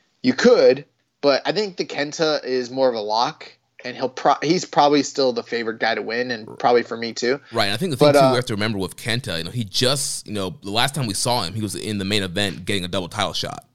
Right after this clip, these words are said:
Speaker 2: So he,
Speaker 1: Yeah.
Speaker 2: he's, he's up there.
Speaker 1: Yeah, and he did really well in the G one last year, and he had the big money feud with, uh,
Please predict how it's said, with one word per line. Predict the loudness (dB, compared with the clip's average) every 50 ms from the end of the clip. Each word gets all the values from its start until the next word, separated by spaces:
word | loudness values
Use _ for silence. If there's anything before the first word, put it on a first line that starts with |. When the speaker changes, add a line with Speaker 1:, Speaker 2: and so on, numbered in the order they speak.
| _ _ _ _ _ _ _ _
Speaker 2:
So | _ -10 -6
he, | -4 -2 0 2
Speaker 1:
Yeah. | 2 2 2 2
Speaker 2:
he's, | 0 0 0
he's | -2 -2 0 0
up | 0 -2 -2 -4
there. | -8 -12 -12 -12 -14 -14 _ _ _ _ _ _ _ _ _ _ -20 _ _ _ _
Speaker 1:
Yeah, | -2 -2 0 0 -2
and | -6 -10
he | -10 -4
did | -2 -2 -2 -2 -4 -6
really | -4 0 2 2
well | 2 4 2 2 2 2
in | 0 -2
the | -8
G | -14 -14 -14
one | -12 -8 -8 -8 -8 -8 -10
last | -10 -8 -8 -8 -10 -12 -14 -12
year, | -8 -6 -4 -2 0 0 0 0 -2 -2
and | -4 -6 -6
he | -6 -6 -2
had | 2 2 2 2 4
the | 2 0 0 -2 _ _
big | 2 2 2 2 0 -8 _ _ _ _
money | -6 -2 0 2 2 2 2
feud | 2 4 4 6 6 8 6 6 6 4 4 2 2
with, | 4 4 4 2 0 _ _ _ _
uh, | 0 4 4 6 6 6 6 4 2